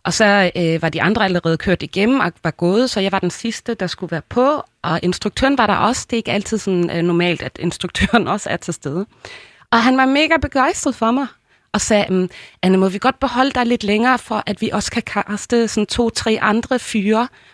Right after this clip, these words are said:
og vi mangler jo ligesom en modpart. Så ville det være okay, hvis du, øh, bliver hængende og lige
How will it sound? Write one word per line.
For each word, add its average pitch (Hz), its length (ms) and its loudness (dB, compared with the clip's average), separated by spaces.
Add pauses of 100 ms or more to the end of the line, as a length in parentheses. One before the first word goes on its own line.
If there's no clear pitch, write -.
(260)
og 185 140 -4
vi 185 80 -2
mangler 196 300 4
jo 196 120 4
ligesom 185 640 0 (200)
en 202 140 0
modpart. 180 640 0 (360)
Så - 120 -4
ville 180 180 2
det 202 100 2
være 214 160 6
okay, 233 280 0
hvis 214 180 -4
du, 202 320 -2
øh, 180 440 -4 (120)
bliver 185 140 0
hængende 196 440 4
og - 80 -4
lige 170 380 -2